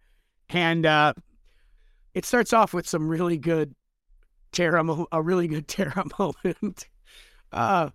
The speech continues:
there's a couple actually good Tara moments here, but, um, he wakes up. He's like, "All right, yeah, give me a minute, give me a minute." He's like, "Harry,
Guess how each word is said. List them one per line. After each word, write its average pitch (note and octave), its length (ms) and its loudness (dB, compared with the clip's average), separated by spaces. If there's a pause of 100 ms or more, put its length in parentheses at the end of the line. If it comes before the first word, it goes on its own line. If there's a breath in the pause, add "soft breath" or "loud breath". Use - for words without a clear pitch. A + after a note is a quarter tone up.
(300)
there's A#3+ 180 0
a G#3+ 60 0
couple G3 280 0
actually C#3+ 220 -4
good C#3+ 180 -8
Tara C#3 220 -2
moments B2+ 260 -6
here, C3+ 140 -2
but, C3 320 -4
um, B2+ 320 -4 (680)
he A3 120 -4
wakes C4 260 2
up. A#3 220 2 (200)
He's D3 160 -10
like, C#3 80 -4
"All D#3 260 2
right, C#3 380 -4
yeah, C#3 160 -6
give E3+ 160 0
me D#3+ 80 2
a D3 60 2
minute, C3+ 220 0
give D3+ 80 -2
me D3 60 -2
a C#3+ 40 -4
minute." C3+ 240 -4 (140)
He's - 100 -20
like, - 100 -20
"Harry, G3+ 360 4